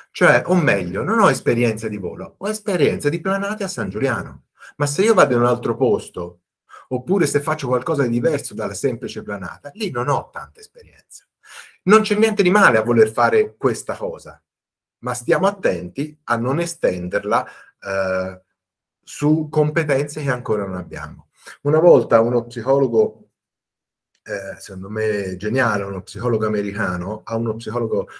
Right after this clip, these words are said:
americano, George Kelly, chiesero che cosa ne pensasse di un professore, eh, della sua stessa, che insegnava nella sua stessa università, che era molto stimato perché aveva tanta esperienza. E lui rispose così:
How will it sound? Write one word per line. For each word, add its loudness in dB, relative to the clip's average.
americano, -2
George -2
Kelly, 0
chiesero 8
che 0
cosa 6
ne 4
pensasse 0
di 0
un 0
professore, 2
eh, -2
della 2
sua -6
stessa, 0
che -10
insegnava -2
nella -4
sua -12
stessa -8
università, -8
che 4
era 6
molto 4
stimato -2
perché 0
aveva 0
tanta -8
esperienza. -10
E -2
lui 6
rispose 2
così: -4